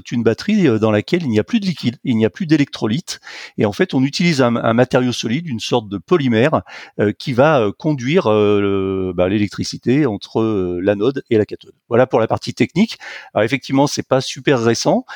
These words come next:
mais les constructeurs de voitures électriques s'y intéressent maintenant, euh, euh, beaucoup parce que, euh, c'est plein de promesses avec des enjeux qui sont effectivement, euh, très intéressants,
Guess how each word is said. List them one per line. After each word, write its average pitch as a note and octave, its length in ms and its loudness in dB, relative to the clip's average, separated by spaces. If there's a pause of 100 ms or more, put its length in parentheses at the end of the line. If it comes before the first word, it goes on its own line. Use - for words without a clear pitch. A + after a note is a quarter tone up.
(240)
mais A2+ 140 4
les A#2 100 4
constructeurs C#3 460 -2
de A2+ 60 0
voitures G#2+ 300 2
électriques G#2 360 0
s'y - 120 -4
intéressent G#2+ 560 0
maintenant, G#2+ 540 0
euh, A2 180 0 (400)
euh, F2+ 300 -4
beaucoup C3+ 420 0
parce - 240 -4
que, - 140 -2
euh, F#2 640 2
c'est G2+ 380 0 (100)
plein E3 160 0
de F#3 60 -2
promesses A#2+ 500 -2 (360)
avec F#2+ 180 0
des F#2+ 180 0
enjeux G2+ 220 0
qui - 160 -6
sont G#2+ 200 0
effectivement, G#2 640 0
euh, E2+ 320 0
très A2 240 -2
intéressants, G2+ 560 0